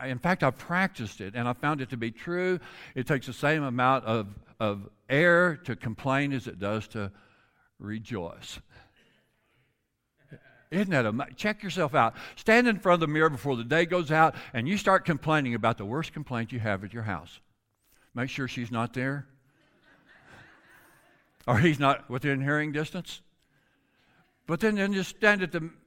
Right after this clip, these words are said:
message and watch the countenance on your face as you say,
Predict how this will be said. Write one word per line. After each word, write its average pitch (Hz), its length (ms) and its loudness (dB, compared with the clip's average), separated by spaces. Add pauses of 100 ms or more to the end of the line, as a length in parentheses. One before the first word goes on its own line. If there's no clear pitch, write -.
(160)
message 170 440 -2
and 143 120 0
watch 175 260 6
the 139 120 -4
countenance 151 480 0
on 143 140 0
your 131 100 -2
face 151 420 -2
as 117 100 -6
you 123 80 -6
say, 123 300 -2